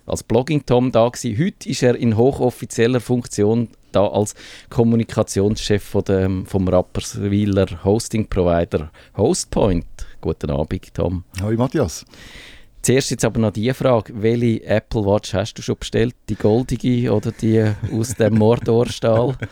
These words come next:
Speaker 2: <laughs> Gar keine. Äh, äh, ich habe sogar gar keine Uhr an. Das geht nämlich auch gut ohne.
Speaker 1: Du bist auch so wie ich, äh, so ein Armband, äh, uhrloser Mensch.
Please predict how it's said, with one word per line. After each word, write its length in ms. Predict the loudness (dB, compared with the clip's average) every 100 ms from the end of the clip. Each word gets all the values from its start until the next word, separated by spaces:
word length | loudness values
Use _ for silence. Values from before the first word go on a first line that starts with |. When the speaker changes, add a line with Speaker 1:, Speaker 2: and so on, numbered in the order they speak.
| -10
Speaker 2:
<laughs> 220 | -12 -6
Gar 200 | -2 -2
keine. 460 | 0 0 0 0
Äh, 520 | 0 2 2 2 0 -2
äh, 40 |
ich 120 | -2
habe 160 | -4 -4
sogar 220 | -4 -6 -4
gar 240 | -2 0
keine 260 | 0 0 0
Uhr 160 | 2
an. 260 | 2 2 -2
Das 140 | -6 -6
geht 160 | -4
nämlich 280 | -2 -2 -2
auch 80 | -2
gut 240 | -2 -2
ohne. 240 | -2 -2 -4 -10 -20 -20 -20 _ _
Speaker 1:
Du 100 | 0
bist 220 | 2 2
auch 200 | 4 2
so 200 | 2 2
wie 280 | 4 4 4
ich, 180 | 2 -2
äh, 140 | -4
so 160 | -2 0
ein 340 | 0 -2 -6 -10 -14
Armband, 760 | -4 0 0 2 2 2 0 -6 -20 -12
äh, 300 | -4 -2 -2 -6 -16 -12 -10 -8
uhrloser 840 | -2 0 2 0 2 4 4 4 2
Mensch. 480 | 2 0 0 -4